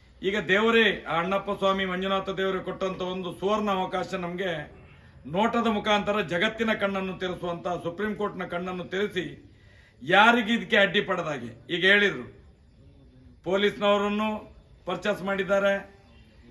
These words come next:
ಎಲ್ಲ ಕಾರ್ಯಾಂಗ ಇರಬಹುದು, ಎಲ್ಲ ರಂಗಗಳನ್ನು ಪರ್ಚೇಸ್ ಮಾಡಿದ್ದಾರೆ. ಆದ್ರೆ ಸುಪ್ರೀಂ ಕೋರ್ಟನ್ನು ಪರ್ಚೇಸ್ ಮಾಡ್ಲಿಕ್ಕೆ ಆಗುದಿಲ್ಲ. ಸುಪ್ರೀಂ ಕೋರ್ಟ್ ಕೊಟ್ಟಂತ ಆದೇಶ ನೋಟ.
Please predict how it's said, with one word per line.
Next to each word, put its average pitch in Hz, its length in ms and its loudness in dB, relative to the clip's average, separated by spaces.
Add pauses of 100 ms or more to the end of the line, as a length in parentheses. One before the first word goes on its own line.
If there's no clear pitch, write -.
(140)
ಎಲ್ಲ 185 360 2 (1400)
ಕಾರ್ಯಾಂಗ 208 460 6
ಇರಬಹುದು, 202 500 0
ಎಲ್ಲ 196 280 2 (240)
ರಂಗಗಳನ್ನು 240 600 6
ಪರ್ಚೇಸ್ 214 340 -2
ಮಾಡಿದ್ದಾರೆ. 180 720 -4 (500)
ಆದ್ರೆ 185 720 4 (720)
ಸುಪ್ರೀಂ 226 380 0
ಕೋರ್ಟನ್ನು 226 400 2
ಪರ್ಚೇಸ್ 202 360 -2
ಮಾಡ್ಲಿಕ್ಕೆ 180 360 -2
ಆಗುದಿಲ್ಲ. 135 440 -6 (1000)
ಸುಪ್ರೀಂ 214 420 -2
ಕೋರ್ಟ್ 226 280 2
ಕೊಟ್ಟಂತ 226 440 0
ಆದೇಶ 214 500 6
ನೋಟ. 196 380 2